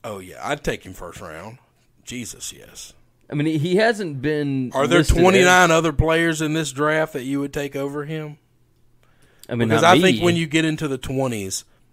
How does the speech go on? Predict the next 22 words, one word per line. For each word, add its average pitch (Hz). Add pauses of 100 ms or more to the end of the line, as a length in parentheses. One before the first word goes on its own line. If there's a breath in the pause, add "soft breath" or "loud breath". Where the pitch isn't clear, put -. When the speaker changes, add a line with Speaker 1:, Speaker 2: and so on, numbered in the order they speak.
(260)
Speaker 1:
you're 117
just 113
looking 117
at 85
dudes, 98
man. 92
You're 113
not 113
even 104
looking 104
at, 85
like, 95
great, 98 (720)
like, 80
guys. 92
You're 117
just 107
seeing 104
who's 101
a 95
freak 101
athlete. 82